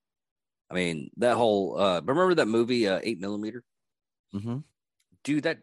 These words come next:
Speaker 1: just frightened me that that stuff was actually out there. And it still is.
Speaker 2: Yeah.
Speaker 1: The, the snuff films and everything. And it's just,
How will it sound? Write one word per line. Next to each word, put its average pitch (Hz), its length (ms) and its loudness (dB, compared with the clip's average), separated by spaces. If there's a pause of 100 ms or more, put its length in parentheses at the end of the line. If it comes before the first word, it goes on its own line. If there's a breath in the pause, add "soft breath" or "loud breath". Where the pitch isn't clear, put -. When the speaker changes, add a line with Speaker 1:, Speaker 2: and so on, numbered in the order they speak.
(120)
Speaker 1:
just - 240 -14 (260)
frightened 101 320 -2
me 90 120 -8
that 76 220 -10
that 85 240 -6
stuff - 300 -6
was 78 100 -14
actually 76 360 -6
out 62 200 -8
there. - 220 -14 (420)
And 151 100 4
it 175 80 2
still 147 240 2
is. - 340 -6 (500)
Speaker 2:
Yeah. 80 320 -2 (320)
Speaker 1:
The, 98 160 0
the 90 380 2
snuff 107 360 -4
films 52 380 -18
and 55 100 -16
everything. - 400 -16 (1040)
And 98 120 -2
it's 87 180 -6
just, - 400 -6